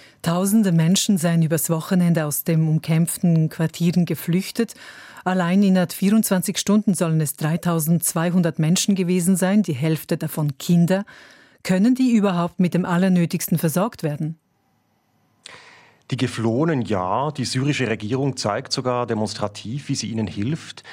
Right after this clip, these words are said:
Speaker 2: Den Verbliebenen aber ist solche Hilfe verwehrt. Sie werden in den abgeschnürten Rebellengebieten regelrecht ausgehungert. Die Berichte von dort sind dramatisch. Seit Monaten ist dort keine organisierte humanitäre Hilfe mehr angekommen.
Speaker 1: Zum Schluss noch,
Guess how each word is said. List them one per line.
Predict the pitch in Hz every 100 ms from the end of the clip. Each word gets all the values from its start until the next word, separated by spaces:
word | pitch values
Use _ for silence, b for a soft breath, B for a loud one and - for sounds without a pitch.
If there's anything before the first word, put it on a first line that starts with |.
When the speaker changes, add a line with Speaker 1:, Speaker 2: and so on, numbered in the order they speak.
| B B B -
Speaker 2:
Den | 117
Verbliebenen | 113 110 107 127 175 170 123
aber | 117 113 117
ist | 107 -
solche | 113 104 107
Hilfe | 107 107 104
verwehrt. | - 95 92 98 127
Sie | - 117
werden | 120 113 110
in | 107
den | 104 98 95
abgeschnürten | 107 110 - - 110 101 95
Rebellengebieten | 101 98 98 107 110 101 - 101
regelrecht | 92 101 101 98 - -
ausgehungert. | 107 110 - 101 117 117 -
Die | 107
Berichte | 98 95 117 -
von | 127 120
dort | 110 107 104
sind | 113 107 -
dramatisch. | 95 92 113 131 -
Seit | - 104 101 -
Monaten | 101 123 123 117 127 117 B B B B _
ist | 117 - -
dort | 113 107 107
keine | - 101 110 117
organisierte | 120 113 101 117 117
humanitäre | 104 107 101 104 98
Hilfe | 101 110 98
mehr | 101
angekommen. | 95 92 - 85 80 80 _ _ _ _ B B B B
Speaker 1:
Zum | - 220
Schluss | - 196 196
noch, | 185 175 -